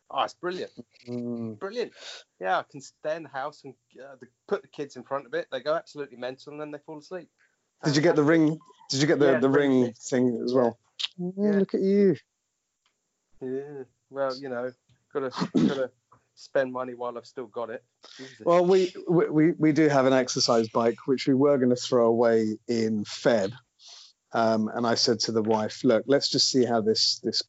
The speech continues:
Speaker 2: covid stuff carries on," 'cause it was already,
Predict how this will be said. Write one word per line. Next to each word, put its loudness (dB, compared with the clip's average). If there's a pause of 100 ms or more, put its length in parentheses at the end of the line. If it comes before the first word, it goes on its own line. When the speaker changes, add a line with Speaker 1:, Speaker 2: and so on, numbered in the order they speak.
(180)
Speaker 2:
covid -2
stuff -4 (100)
carries -2
on," -4 (100)
'cause 0
it 6
was 2
already, 6